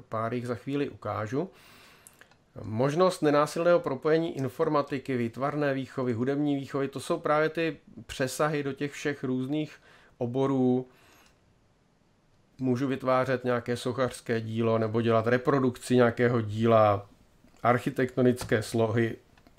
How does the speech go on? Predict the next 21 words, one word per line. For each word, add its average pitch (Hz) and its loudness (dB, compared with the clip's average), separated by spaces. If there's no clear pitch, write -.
a 107 -6
styly. 123 2
Eh, 113 0
můžu 123 6
navrhovat 127 4
a 120 2
tisknout 120 0
hudební 135 2
nástroje, 117 2
zjišťovat, 117 2
proč 120 -4
funguje, 123 2
proč 110 -4
nefunguje. 123 2
Jsou 123 -2
moc 127 2
hezké 131 -2
projekty 113 -2
třeba 117 -2
s - -10
píšťalkami, 117 0